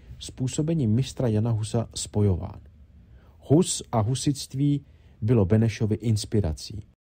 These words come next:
Od města Tábora také prezident Beneš v roce devatenáct set třicet osm přijal dar. Sochu husitského strážce od Jana Vítězslava Duška.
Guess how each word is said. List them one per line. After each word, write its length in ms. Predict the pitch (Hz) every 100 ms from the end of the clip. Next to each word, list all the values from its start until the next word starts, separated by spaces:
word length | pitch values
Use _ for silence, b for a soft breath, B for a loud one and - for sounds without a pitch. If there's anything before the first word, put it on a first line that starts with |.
| _ _ _ _ _ _ _ _
Od 160 | 131 123
města 340 | 143 - 110
Tábora 460 | 113 113 120 135 151
také 300 | 135 - 110
prezident 460 | 117 120 135 107
Beneš 260 | 98 123 117
v 60 |
roce 220 | 113 - 98
devatenáct 460 | 110 110 117 120
set 120 | 110
třicet 340 | - 107 113 -
osm 300 | 123 - 113
přijal 360 | 101 110 110 104
dar. 300 | 98 82 - b b b b b
Sochu 520 | - - 147 - 175
husitského 640 | 123 127 147 139 - 147 101
strážce 680 | - 120 110 107 - 120 113 b b b b
od 140 | 117 104
Jana 300 | 120 123 127
Vítězslava 600 | 110 110 101 110 104 104
Duška. 440 | 82 - - 90